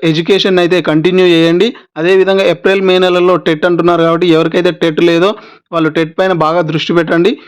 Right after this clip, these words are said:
ఉన్న వాళ్ళు మాత్రం ఎక్కువ స్కోర్ చేయడానికి, ఎందుకంటే వెయిటేజ్ ఉంటుంది కాబట్టి ఎక్కువ స్కోర్ చేయడానికి ప్రియారిటీ ఇవ్వండి. అదేవిధంగా ఎడ్యుకేషన్ని మాత్రం నెగ్లెక్ట్ చేయకుండా,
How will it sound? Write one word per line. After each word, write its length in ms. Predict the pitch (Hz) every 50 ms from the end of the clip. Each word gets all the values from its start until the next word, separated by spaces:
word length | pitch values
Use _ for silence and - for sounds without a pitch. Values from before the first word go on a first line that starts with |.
| _ _ _ -
ఉన్న 240 | 190 196 190 190 196
వాళ్ళు 280 | 202 202 196 202 202
మాత్రం 300 | 196 185 180 170 - 196 185
ఎక్కువ 280 | 170 165 - 233 208
స్కోర్ 300 | - - - 208 190 190
చేయడానికి, 380 | 185 180 175 165 160 147 143 175
ఎందుకంటే 340 | 156 165 175 180 180 175 185
వెయిటేజ్ 420 | 170 170 170 175 165 185 180 180
ఉంటుంది 240 | 180 170 170 170 170
కాబట్టి 220 | 170 170 175 190 175
ఎక్కువ 240 | 151 - - 190
స్కోర్ 300 | 170 - - 208 180 180
చేయడానికి 500 | 175 170 170 170 170 170 170 165 190 185 160 151 160 156 160 - - _ _ _
ప్రియారిటీ 440 | - 175 165 170 175 175 165 180 175
ఇవ్వండి. 340 | 165 165 160 165 175 196 254 - - _ _ _ _ -
అదేవిధంగా 640 | 156 170 190 196 202 190 190 185 185 185 196 202 185 170 170 170 160 - -
ఎడ్యుకేషన్ని 540 | 165 156 160 180 190 202 190 202 202 196 185
మాత్రం 340 | 185 175 175 170 185 190 196 196 - - - - -
నెగ్లెక్ట్ 460 | 208 170 160 151 160 185 196 190 - -
చేయకుండా, 560 | 190 170 175 180 180 170 185 180 175 175 175